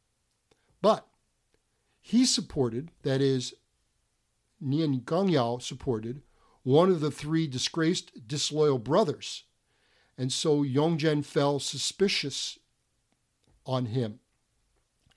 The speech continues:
And he was eventually arrested and charged, demoted, charged with over ninety crimes, and was sentenced to beheading. Yongzheng, however, committed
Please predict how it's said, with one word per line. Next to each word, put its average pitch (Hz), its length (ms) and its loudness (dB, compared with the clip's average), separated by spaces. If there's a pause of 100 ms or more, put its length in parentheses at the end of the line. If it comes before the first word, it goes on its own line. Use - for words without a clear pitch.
(180)
And 123 100 -2
he 151 100 2
was 196 120 0
eventually 160 480 0
arrested 135 500 0
and 190 180 -6
charged, 120 540 -6 (800)
demoted, 139 640 4 (920)
charged 180 360 0
with 165 160 0
over 143 220 2
ninety 156 440 2
crimes, 123 680 -2 (120)
and 131 140 -2
was 135 120 -4
sentenced - 560 -8 (460)
to 147 120 -2
beheading. 143 560 -2 (920)
Yongzheng, 143 520 4
however, 127 400 0
committed 143 500 0